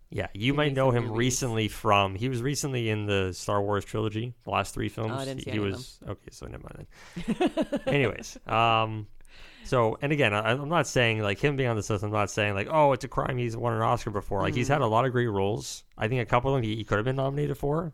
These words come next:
Speaker 1: and maybe it's just a really strong field that year, or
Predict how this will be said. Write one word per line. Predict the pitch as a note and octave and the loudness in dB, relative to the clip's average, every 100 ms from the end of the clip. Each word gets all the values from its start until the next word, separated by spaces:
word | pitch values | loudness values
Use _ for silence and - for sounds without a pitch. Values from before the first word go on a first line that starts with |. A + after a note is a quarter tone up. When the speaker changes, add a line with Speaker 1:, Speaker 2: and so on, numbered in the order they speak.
| - | -10
Speaker 1:
and | G2 | -6
maybe | F#2 F#2+ | -4 -4
it's | F#2 | -4
just | G2 | -6
a | G2+ | -6
really | G2 F#2+ | -4 -4
strong | - F#2+ F#2 | -4 -6 -2
field | C#3 C#3+ | 0 0
that | C3 | 0
year, | B2 B2 B2 A2+ | -2 0 2 2
or | G#2 G2 F#2+ F#2 | 2 0 2 0